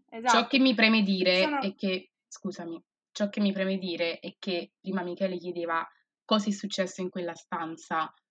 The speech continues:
Speaker 1: Purtroppo noi non potremo mai sapere cosa è successo in quella stanza, anche perché è diversa quella che è la verità processuale e la verità storica.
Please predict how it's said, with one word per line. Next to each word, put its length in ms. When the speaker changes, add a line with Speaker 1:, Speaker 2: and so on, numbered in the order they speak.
Speaker 1:
Purtroppo 540
noi 200
non 160
potremo 360
mai 220
sapere 380
cosa 200
è 20
successo 440
in 80
quella 300
stanza, 800
anche 360
perché 600
è 180
diversa 720
quella 240
che 200
è 40
la 140
verità 600
processuale 920
e 100
la 100
verità 300
storica. 760